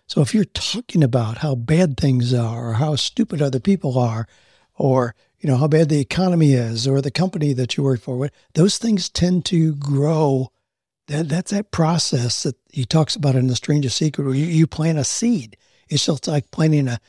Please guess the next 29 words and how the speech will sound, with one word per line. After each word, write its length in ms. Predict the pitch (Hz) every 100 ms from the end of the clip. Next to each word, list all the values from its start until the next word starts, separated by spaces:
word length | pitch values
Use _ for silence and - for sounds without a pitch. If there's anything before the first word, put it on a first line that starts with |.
| _ -
a 120 | 139
seed 480 | - - - 170 143
of 140 | 120
corn. 500 | - 185 208 131 107 _ _ -
It's 180 | 170 -
gonna 220 | 226 175
grow 360 | 123 143 220
and 120 | 165 139
come 200 | 151 143
back 280 | 143 131
as 180 | 135 117
more. 300 | 135 180 120
Well, 120 | 113
the 80 | 120
same 240 | - 202 233
thing 220 | 202 175
happens 520 | 139 180 - 139 - _ _ _ _ _ _ _ _ _ -
in 120 | 156
our 140 | 156
minds. 600 | 156 196 247 139 107 - - _ _ _ _ _
So 440 | - 156 139 123 - _ _ _ _ _ _ _ _ _
make 500 | - 143 147 185 214
sure 500 | - - 220 202 165
that 200 | 170 156
you're 340 | 175 156 170 156
planting 680 | - 165 165 165 160 131 123 _ _
seeds 560 | - - 196 185 156 -
of 200 | 131 117 _ _ -
positivism, 1160 | - 170 175 160 - - 127 120 123 120 120